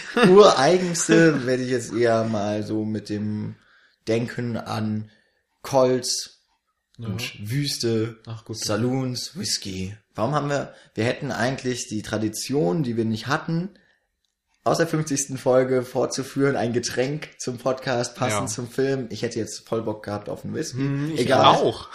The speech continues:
Speaker 3: <laughs>
Speaker 1: Wir
Speaker 2: Ich auch, voll.
Speaker 1: haben alle, äh, zum ersten oder noch einmal?
Speaker 3: Zum
Speaker 1: Weiß
Speaker 3: zweiten.
Speaker 1: nicht. Okay, also zum ersten und zum zweiten Mal, äh, High Noon geschaut. Der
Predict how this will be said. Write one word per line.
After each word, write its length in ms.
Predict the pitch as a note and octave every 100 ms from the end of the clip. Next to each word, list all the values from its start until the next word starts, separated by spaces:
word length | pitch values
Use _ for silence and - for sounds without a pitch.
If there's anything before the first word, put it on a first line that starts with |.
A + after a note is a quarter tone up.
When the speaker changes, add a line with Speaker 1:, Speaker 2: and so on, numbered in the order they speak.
| - -
Speaker 3:
<laughs> 240 | D#3+ -
Speaker 1:
Wir 400 | G#2+ C#3+ D#3+ D#3
Speaker 2:
Ich 60 | D#3+
auch, 220 | A#2 G#2+
voll. 280 | - - B2+
Speaker 1:
haben 480 | C3 C#3 B2+ C3 B2+ -
alle, 560 | G2+ A#2+ B2 A#2+ A#2+ - _ _ _ -
äh, 640 | A2 G#2+ G2+ G2+ G#2 -
zum 180 | - -
ersten 360 | A#2 D#3 - C3+ - -
oder 400 | C#3+ E3 C3+ -
noch 260 | A#2 D#3
einmal? 560 | C4+ B3+ C4 C#4+ - D4+ - - D#3+
Speaker 3:
Zum 140 | D#3 E3
Speaker 1:
Weiß 140 | C#3+
Speaker 3:
zweiten. 460 | D3+ C3 B2 A2 -
Speaker 1:
nicht. 180 | - -
Okay, 300 | - B2 - -
also 420 | A2+ C3 D3+ F3
zum 380 | F3 - C#3 C3+
ersten 340 | - C#3 - D3
und 120 | E3+
zum 120 | D#3+
zweiten 400 | - C#3+ C3 C3+
Mal, 840 | C3 B2+ C3 C3 - B2 B2 B2+ B2+
äh, 40 | -
High 220 | C3+ D#3
Noon 520 | D3 C#3 C#3 D3 F3 - _ _ _ _
geschaut. 640 | C3+ - B2+ C3+ C#3+ - C3+ A2+ B2 -
Der 540 | A2 C3+ C#3+ C#3+ -